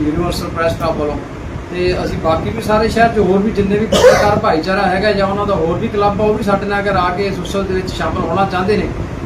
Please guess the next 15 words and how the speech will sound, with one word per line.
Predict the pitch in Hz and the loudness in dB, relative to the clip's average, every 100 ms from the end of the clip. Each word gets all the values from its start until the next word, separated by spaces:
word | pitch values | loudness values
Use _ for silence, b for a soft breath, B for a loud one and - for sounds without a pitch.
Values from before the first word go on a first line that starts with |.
| - | -2
ਤਾਂ | 175 185 | 4 4
ਅਸੀਂ | 196 208 | 4 0
ਉਹਨਾਂ | 202 | 2
ਨੂੰ | 196 | 2
most | 165 165 170 | 0 -2 -2
welcome | 190 190 202 190 - - | -2 -2 -2 -2 -4 -2
ਕਹਿੰਦੇ | 170 220 | 0 2
ਹਾਂ। | 196 - - - - - | 0 -2 -6 -6 -6 -4
ਤੇ | - | -2
ਬਾਕੀ | 175 180 208 | 2 2 2
ਜਿਹੜੀਆਂ | 214 208 220 | 2 4 4
ਹੋਰ | 202 185 185 | 2 2 2
ਵੀ | 208 | 0
ਸੰਸਥਾਵਾਂ | 196 190 190 190 208 | 0 2 2 4 2
ਨੇ | 208 | 2